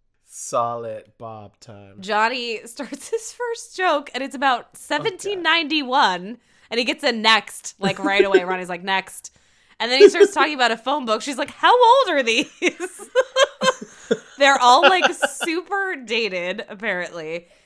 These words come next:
Speaker 2: And Bob's like,
Speaker 1: Yeah.
Speaker 2: "We're gonna need a search and rescue team to find a punchline for these setups." Yes, Bob.
Speaker 1: <laughs> Yeah.
Speaker 2: Bob's good at this, apparently, which is surprising.
Speaker 1: He's on it today.
Speaker 2: Yes. And Johnny's like, "Okay, okay. The top ten things you don't want Roland to be in charge of." And Ronnie's like, "No.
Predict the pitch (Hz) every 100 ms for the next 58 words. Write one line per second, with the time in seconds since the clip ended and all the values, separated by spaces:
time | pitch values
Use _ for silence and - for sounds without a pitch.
0 | _ - 214 220 220 220 220 208 202 -
1 | _ _ 135 123 123 123 113 _ - 185
2 | 233 294 359 330 320 226 - - 240 208
3 | 208 214 185 165 151 147 175 180 208 202
4 | - 190 180 131 92 156 175 170 170 175
5 | 147 135 - 185 349 508 240 233 190 175
6 | 165 190 - 185 226 349 302 233 214 202
7 | 180 175 175 170 156 156 156 170 180 175
8 | 175 - - 196 196 170 139 101 - 147
9 | 156 139 - 127 113 110 180 147 135 117
10 | 107 _ _ _ - 220 220 220 226 240
11 | 226 254 254 - 277 339 196 165 - 233
12 | 240 165 156 _ - 214 254 277 - 320
13 | 269 262 254 214 226 220 226 240 214 233
14 | 226 214 220 208 196 208 196 190 180 175
15 | 196 202 196 196 185 214 214 156